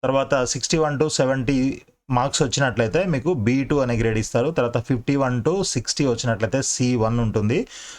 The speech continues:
So, ఫార్టీ వన్ to ఫిఫ్టీ మార్క్స్ వచ్చినట్లయితే సీ టూ అనే గ్రేడ్ ఇస్తారు. తర్వాత థర్టీ ఫైవ్ to ఫార్టీ మార్క్స్ వచ్చినట్లయితే డీ గ్రేడ్ ఇస్తారు. So, దీంట్లో మొత్తంగా మనకి వన్, టూ, త్రీ, ఫోర్, ఫైవ్, సిక్స్, సెవెన్ గ్రేడ్స్ ఇచ్చారు. ఏ వన్, ఏ టూ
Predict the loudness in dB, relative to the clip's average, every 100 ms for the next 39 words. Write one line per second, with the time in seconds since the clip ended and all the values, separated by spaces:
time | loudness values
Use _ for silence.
0 | -6 0 2 2 2 0 0 0 0 0
1 | 0 0 -2 0 0 0 0 0 0 0
2 | -2 -2 0 0 0 0 -2 0 0 0
3 | 0 0 0 0 0 0 0 0 0 0
4 | 0 -2 -2 -2 -2 0 0 0 0 0
5 | -2 -2 0 0 0 -2 -2 -2 -2 0
6 | 0 2 2 2 0 0 -2 -2 -2 -4
7 | -14 -20 -6 -2 0 2 2 2 0 0
8 | 0 2 2 0 0 0 2 2 2 0
9 | 0 0 0 0 0 0 0 -2 0 0
10 | 0 0 0 0 -2 -2 0 0 2 0
11 | 2 0 0 0 -2 0 2 0 -2 -8
12 | -20 -6 0 2 2 0 0 0 2 0